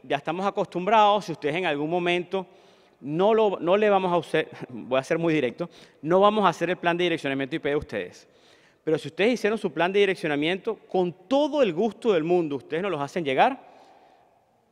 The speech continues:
Mi correo creo que está en la primera lámina y yo les prometo que lo vamos a revisar internamente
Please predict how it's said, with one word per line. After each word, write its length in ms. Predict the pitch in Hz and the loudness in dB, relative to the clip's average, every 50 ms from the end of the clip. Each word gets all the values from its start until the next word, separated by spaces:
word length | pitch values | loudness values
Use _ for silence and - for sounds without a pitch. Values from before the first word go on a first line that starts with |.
| _ _ | _ _
Mi 140 | - 127 127 | -8 -8 -4
correo 420 | - 143 135 131 139 143 156 175 - | -2 -2 0 2 2 2 2 0 0
creo 160 | - 156 165 | -2 -2 -2
que 60 | 156 | -2
está 160 | - - 143 | -2 -4 -4
en 40 | 151 | -2
la 60 | 165 | -2
primera 320 | 135 127 123 127 135 147 160 | -4 -4 -4 -2 0 0 2
lámina 500 | 180 220 240 254 262 262 277 247 208 - - _ _ _ _ _ _ _ _ | 2 2 0 0 -4 -6 -8 -10 -12 -14 -18 _ _ _ _ _ _ _ _
y 120 | 156 156 | -6 -2
yo 140 | 139 156 160 | 0 2 2
les 120 | 175 202 | 2 2
prometo 560 | 202 - 160 147 147 160 180 190 196 262 262 262 - - - - _ _ _ - | 0 -2 -2 -2 0 0 0 0 0 -2 -4 -4 -8 -18 -20 -20 _ _ _ -6
que 120 | - 131 | -2 0
lo 140 | 131 135 131 | 2 2 2
vamos 260 | 135 139 156 185 214 | 2 2 0 0 -2
a 60 | 185 | -2
revisar 460 | 175 165 147 131 131 127 - 143 143 | 0 0 0 0 -2 0 0 0 0
internamente 840 | 170 180 175 - 180 170 170 170 165 180 208 254 254 - - 285 | 0 0 0 0 -2 -2 0 -2 0 0 -2 -2 -4 -6 -10 -12